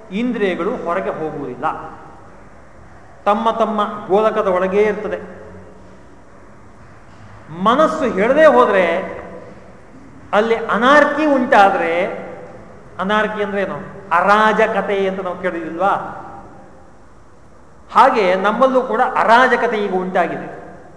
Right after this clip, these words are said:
ಅದಕ್ಕೆ ನಾವು ಹೇಳ್ತೀವಿ, ನಮ್ಮ ಮಾತೇ ಕೇಳಲ್ಲ ನಮ್ಮ ಮನಸ್ಸು. ಯಾಕೆಂದ್ರೆ ನೀವು ಆ ರೀತಿ ನೋಡ್ಕೊಂಡಿದ್ದೀರಾ ಅದನ್ನ ಅರಾಜಕರಾಗಿ. ಒಬ್ಬ ರಾಜನೇ ಇಲ್ಲ ಅಲ್ಲಿ ಒಳಗೆ.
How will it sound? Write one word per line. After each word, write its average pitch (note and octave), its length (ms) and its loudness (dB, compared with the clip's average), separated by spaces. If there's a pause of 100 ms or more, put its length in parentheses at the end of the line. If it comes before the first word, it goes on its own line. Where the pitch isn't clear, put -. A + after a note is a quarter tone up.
(880)
ಅದಕ್ಕೆ C#4 300 0
ನಾವು C#4 180 6
ಹೇಳ್ತೀವಿ, C4 220 4
ನಮ್ಮ D4+ 200 4
ಮಾತೇ F4 580 6
ಕೇಳಲ್ಲ E4+ 340 6 (680)
ನಮ್ಮ B3 260 0
ಮನಸ್ಸು. B3+ 680 0 (1120)
ಯಾಕೆಂದ್ರೆ C#4 520 4
ನೀವು C4+ 120 2
ಆ A3+ 140 6
ರೀತಿ A#3+ 220 -2
ನೋಡ್ಕೊಂಡಿದ್ದೀರಾ A3+ 680 0
ಅದನ್ನ D3+ 400 -8
ಅರಾಜಕರಾಗಿ. G3 800 2 (920)
ಒಬ್ಬ G#3 140 2
ರಾಜನೇ A#3 440 4
ಇಲ್ಲ A#3+ 200 2
ಅಲ್ಲಿ F#3 160 2
ಒಳಗೆ. F3 260 -2